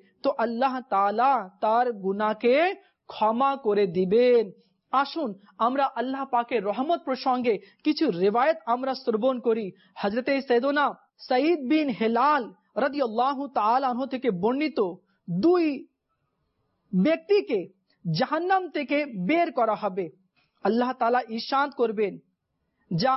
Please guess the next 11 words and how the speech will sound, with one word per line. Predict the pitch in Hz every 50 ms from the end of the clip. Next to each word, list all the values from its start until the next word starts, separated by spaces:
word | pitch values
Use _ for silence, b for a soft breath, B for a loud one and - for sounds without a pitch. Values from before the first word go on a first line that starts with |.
| -
আযাব | - 233 247 262 240 262 302 311 302 262 196 - _ _ _ _ _ _ _ _ -
তোমরা | 294 311 320 330 339 320
দেখেছ, | 254 196 240 294 339 - 359 392 - - - 262 190 175 - _ _ _ _ _ _ _ -
তা | 262 277 294
তোমাদের | 285 - 302 302 311 311 311 294 339 349 339 - - _ -
আমলের | - 254 269 285 339 403 440 440 415 370 -
কারণে। | - 269 240 233 226 226 214 190 165 - _ _ _ _ _ _ _ _ _ _ _ _ _ _ _ _ _ _ -
আমি | 208 226 254 302 294
আমার | 285 240 233 254 277 277 254
বান্দার | 202 175 180 220 247 262 269 285 285 262
উপর | 269 262 269 302 311 311 269